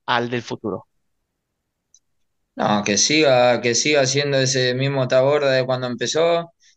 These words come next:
Speaker 2: el mismo Taborda con ganas, con ambición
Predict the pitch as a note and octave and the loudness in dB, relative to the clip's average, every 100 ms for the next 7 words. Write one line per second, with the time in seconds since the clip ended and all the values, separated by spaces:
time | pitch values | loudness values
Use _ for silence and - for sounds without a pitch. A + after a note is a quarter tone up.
0 | _ _ - A2+ B2+ B2+ A#2+ A#2+ B2+ B2+ | _ _ -6 -4 -2 -2 0 2 2 2
1 | A#2+ A#2+ B2 D3+ D#3 D3 C3+ B2 B2 A#2+ | 0 -2 -2 0 0 -2 -2 -2 -2 -2
2 | A2 C#3 D3+ D#3+ D#3+ | -2 0 0 0 -4